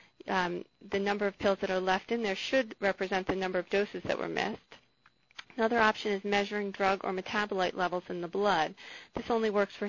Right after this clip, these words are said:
cer-, for certain medications, but it can be an indicator of whether a patient is taking the drug or not. And for some medicines, you can actually measure biologic endpoints or surrogate markers. For example,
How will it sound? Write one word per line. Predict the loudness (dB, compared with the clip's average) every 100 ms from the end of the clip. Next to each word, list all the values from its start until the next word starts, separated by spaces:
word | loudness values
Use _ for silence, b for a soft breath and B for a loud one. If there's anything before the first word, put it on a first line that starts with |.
| -2 0
cer-, | 0 _
for | -8 -6
certain | -2 -2 0
medications, | 0 -2 -2 -4 -4 -2
but | -2
it | 0
can | -2 -2
be | -2
an | -2
indicator | -2 -4 -4 -4 -2
of | -4 -2
whether | 0 0
a | -4 B B -4
patient | -2 -2 -2
is | 0
taking | -2 -2
the | -6
drug | 0 0 2
or | -2
not. | 0 0 0 -4 _ _ B B B B B B -6
And | -2
for | -2
some | 0 2 4
medicines, | 4 2 0 -4 -4 -6
you | -4
can | -2
actually | -2 -4 -4
measure | -2 0 -2
biologic | 0 0 2 2 2 0 -4
endpoints | -4 -6 -6 -6 -4 -6
or |
surrogate | -2 0 2 0 0
markers. | 0 0 -2 -4 -4 -12 B B B B -4
For | -2
example, | 2 2 2 2 0